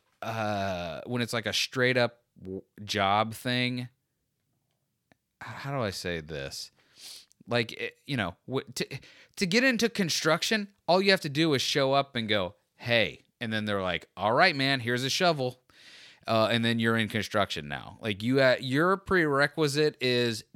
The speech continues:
did you make it here? Uh, if yes, you have a job. Whereas stuff like this, podcasting, is, like, so, to use a word I don't really know if it applies right here, nebulous.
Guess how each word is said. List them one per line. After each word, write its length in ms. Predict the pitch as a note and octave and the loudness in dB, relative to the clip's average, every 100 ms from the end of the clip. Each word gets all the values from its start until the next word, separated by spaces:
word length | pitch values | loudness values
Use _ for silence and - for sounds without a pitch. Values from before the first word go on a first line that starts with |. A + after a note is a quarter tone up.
| G#2 | -10
did 220 | G2+ A#2+ | -4 -2
you 100 | A#2+ | -2
make 240 | G#2+ G#2 G#2+ | 0 2 2
it 80 | B2+ | 0
here? 420 | D3+ E3+ F3 F3 _ - | -2 -2 -2 -6 _ -8
Uh, 680 | G2+ G#2 G#2 G2+ G2+ G2+ G#2 | -2 0 2 2 2 0 -2
if 260 | A#2 A#2 - | 0 -2 0
yes, 560 | A2 D3+ C3 C3+ - - | 0 2 2 -2 -10 -12
you 240 | G2 G#2 | -8 -4
have 200 | A#2+ B2+ | 0 0
a 80 | B2 | 0
job. 540 | A#2 A#2+ B2+ D#2+ B1+ - _ - - - - - - - | 0 0 0 -2 -8 -20 _ -20 -20 -20 -18 -18 -18 0
Whereas 440 | A#2+ B2+ B2 A#2+ | 4 6 6 4
stuff 260 | - C#3+ C#3+ | 2 0 2
like 280 | C3 G2 | 0 0
this, 300 | F#2+ A2+ C#3 | -2 -2 -2
podcasting, 1000 | - - A2 A#2+ B2 B2+ C3 - C#3+ C#3+ C3 | -6 -2 0 0 0 0 0 -2 -8 -8 -6
is, 360 | G#2+ G#2 G2+ G#2 | -4 -4 -6 -8
like, 460 | G2+ F#2+ F2+ - _ | -4 -2 -4 -8 _
so, 1040 | - - - - C3+ B2+ C3 C3+ C#3 C#3+ C3+ _ _ _ _ _ _ _ _ _ _ _ _ _ _ _ _ - | -10 -6 -4 -2 0 2 4 4 2 0 -4 _ _ _ _ _ _ _ _ _ _ _ _ _ _ _ _ -12
to 120 | - | -6
use 280 | A#2+ A#2+ C3+ | -4 -2 0
a 80 | C3 | 0
word 320 | A2 A#2+ B2+ | 2 4 4
I 100 | G#2+ | 4
don't 280 | G2+ A2+ G#2+ | 2 -2 -2
really 240 | A2+ A2+ | 0 0
know 260 | G#2+ G#2+ G#2+ | 0 0 0
if 120 | G#2+ | 0
it 80 | G2+ | -4
applies 520 | F#2 G#2 G#2 G#2+ G#2 | -4 -2 0 0 0
right 240 | A2 A2 | -2 -2
here, 280 | A2+ A2+ A2 - | -2 -2 -2 -4
nebulous. 1200 | G2+ G2+ G2+ G2+ F2+ F2+ D2+ C2 - - - | -8 -2 0 0 -2 -10 -10 -12 -8 -6 -6